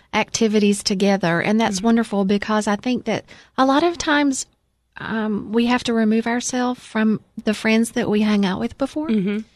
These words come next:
Speaker 2: Yes.
Speaker 1: And we lose that social group,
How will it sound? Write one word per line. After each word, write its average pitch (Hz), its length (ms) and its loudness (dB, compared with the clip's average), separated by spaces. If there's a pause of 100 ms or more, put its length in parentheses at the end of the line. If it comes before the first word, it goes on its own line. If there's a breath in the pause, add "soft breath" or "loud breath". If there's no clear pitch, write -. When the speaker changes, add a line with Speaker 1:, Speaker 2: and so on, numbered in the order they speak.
(100)
Speaker 2:
Yes. 180 300 -14
Speaker 1:
And 220 260 6
we 233 160 6
lose 233 320 2
that 226 200 0
social 220 360 0
group, 220 460 0